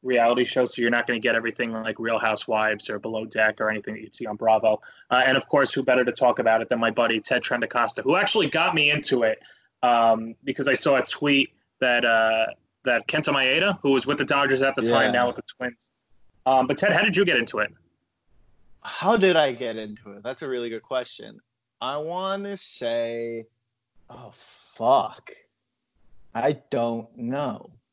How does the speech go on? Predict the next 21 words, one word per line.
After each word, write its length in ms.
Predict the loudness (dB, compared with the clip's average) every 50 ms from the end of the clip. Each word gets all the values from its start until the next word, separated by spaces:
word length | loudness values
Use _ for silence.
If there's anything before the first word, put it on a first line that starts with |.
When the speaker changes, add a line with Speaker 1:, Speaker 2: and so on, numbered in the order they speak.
| _ _ _ _ _ _ -20 -20 -20 -20 -20 -20 _ _ _ _ _ _ _ _ -2
Speaker 2:
Wasn't 320 | 0 2 2 2 2 2
my 160 | 2 2 2
family. 800 | 0 0 -2 0 0 0 -2 -2 -4 -4 -4 -4 -4 -4 -6 -10 _ _ _ _ _ _ _
Was 200 | -2 -2 0 0
not 220 | -2 -2 -2 0
my 140 | 0 -2 -2
Japanese 500 | 0 0 -2 -2 -2 -6 -10 -12 -12 -12
side 160 | -12 -12 -14
of 60 | -14
my 120 | -14 -16 -16
family. 280 | -14 -14 -12 -12 -12 -8 -4
I 100 | -2 0
got 160 | 0 0 0
my 220 | 0 -4 -6 -6 -6
Japanese 460 | -6 -8 -8 -8 -8 -10 -12 -10 -8
side 180 | -8 -8 -8
of 80 | -8 -10
the 100 | -12 -12
family 320 | -10 -10 -10 -10 -12 -12 -10
into 300 | -10 -8 -8 -8 -8 -8
it. 340 | -8 -8 -8 -10 -16 -20